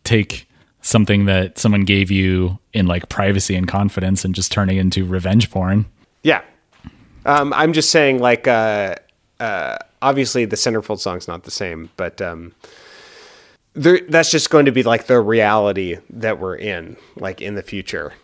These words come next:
Speaker 2: you know,
Speaker 1: I mean,
Speaker 2: where
Speaker 1: we're already
Speaker 2: if
Speaker 1: in
Speaker 2: you
Speaker 1: it.
Speaker 2: Well, yeah, yeah, but, like, especially for the next generation of politicians, like,
Speaker 1: Right.
Speaker 2: when Gen Z kids are, are politicians.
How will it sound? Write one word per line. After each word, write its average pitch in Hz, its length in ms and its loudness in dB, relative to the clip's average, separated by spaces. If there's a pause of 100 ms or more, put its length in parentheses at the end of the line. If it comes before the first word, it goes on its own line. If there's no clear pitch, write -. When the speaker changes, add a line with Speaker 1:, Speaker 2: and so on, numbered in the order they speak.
(180)
Speaker 2:
you 110 160 -4
know, 90 260 -10 (300)
Speaker 1:
I - 20 -10
mean, 135 260 6
Speaker 2:
where - 80 -
Speaker 1:
we're 175 80 8
already 175 300 6
Speaker 2:
if 113 80 4
Speaker 1:
in 165 60 8
Speaker 2:
you 104 140 4
Speaker 1:
it. - 180 -10 (260)
Speaker 2:
Well, 214 280 6
yeah, 180 180 6
yeah, 135 220 4
but, 151 160 4
like, 147 200 4
especially - 460 0
for 135 160 -4
the 117 120 -2
next 110 440 -4
generation 92 840 -8
of 82 120 -12
politicians, - 680 -12
like, 107 120 4
Speaker 1:
Right. 92 80 0
Speaker 2:
when 110 160 2
Gen 113 300 0
Z 98 460 -6 (760)
kids - 580 -4
are, 92 380 -4
are 101 180 -2
politicians. - 760 -12